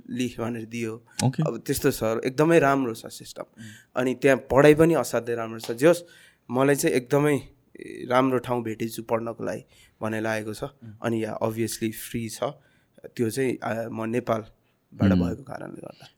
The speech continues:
Speaker 2: So अस्ट्रेलियामा, अस्ट्रेलियामा र अस्ट्रियामा त मैले दुवै ट्राई गरेँ। अस्ट्रेलियामा चाहिँ के देख्यौ तिमीले?
Speaker 1: अस्ट्रेलियामा अब त्यही प्रेसर हुन्छ, किनभने अब नेक्स्ट, अ, सेमेस्टर फिज नै अब बाह्र हजार डलर तिर्नुपर्ने हुन्छ, होइन?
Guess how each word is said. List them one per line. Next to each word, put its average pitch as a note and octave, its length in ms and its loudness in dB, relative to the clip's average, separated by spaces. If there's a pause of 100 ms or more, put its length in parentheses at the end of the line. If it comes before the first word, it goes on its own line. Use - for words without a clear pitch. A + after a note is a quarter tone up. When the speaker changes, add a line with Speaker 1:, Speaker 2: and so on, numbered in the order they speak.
(120)
Speaker 2:
So G2 200 8
अस्ट्रेलियामा, A#2 640 6 (600)
अस्ट्रेलियामा G#2 500 4
र A2 100 4
अस्ट्रियामा F2 460 4
त D#2 40 -6
मैले E2 160 -2
दुवै F2 220 2
ट्राई D#2 200 0
गरेँ। D2 240 0
अस्ट्रेलियामा G2+ 600 0
चाहिँ - 160 -10
के D#2 80 -2
देख्यौ C#2+ 220 -8
तिमीले? D#2+ 520 -4
Speaker 1:
अस्ट्रेलियामा F#3 600 2
अब C#3+ 260 4
त्यही - 280 2
प्रेसर D3+ 420 6
हुन्छ, A2+ 200 0
किनभने B2 360 0
अब A#2 200 2
नेक्स्ट, C3 480 2
अ, A2 340 0 (300)
सेमेस्टर C3 460 2
फिज B2 400 -6
नै C#3+ 80 2
अब A#2 340 0 (200)
बाह्र C3 240 6
हजार A2+ 300 0
डलर A#2 220 0
तिर्नुपर्ने A#2 600 2
हुन्छ, A2+ 240 -4
होइन? A#2+ 220 0